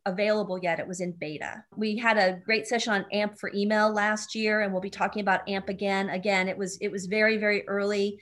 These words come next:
amp for email is interesting. It allows you to do a lot of transactional things, like make a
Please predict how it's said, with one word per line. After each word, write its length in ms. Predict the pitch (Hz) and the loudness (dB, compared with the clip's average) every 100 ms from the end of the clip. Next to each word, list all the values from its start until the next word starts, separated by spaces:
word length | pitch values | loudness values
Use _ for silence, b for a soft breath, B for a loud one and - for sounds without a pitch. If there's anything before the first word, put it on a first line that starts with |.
| B | B
amp 280 | 220 254 247 | 0 0 -2
for 100 | 262 | -2
email 260 | 233 220 | 2 4
is 140 | 196 196 | 2 0
interesting. 400 | 214 233 233 262 | -4 -4 -2 0
It 80 | 226 | 2
allows 400 | 202 196 202 208 | 2 4 4 2
you 60 | 233 | -2
to 120 | 214 | -2
do 160 | 214 202 | 0 0
a 20 | |
lot 240 | 190 208 | 4 2
of 100 | 202 | 2
transactional 760 | - 202 185 165 202 - 254 254 | -4 -4 0 0 0 -4 -6 -2
things, 240 | 254 262 | -2 0
like 160 | 202 196 | -2 -2
make 180 | 185 | -4
a 100 | 185 | -6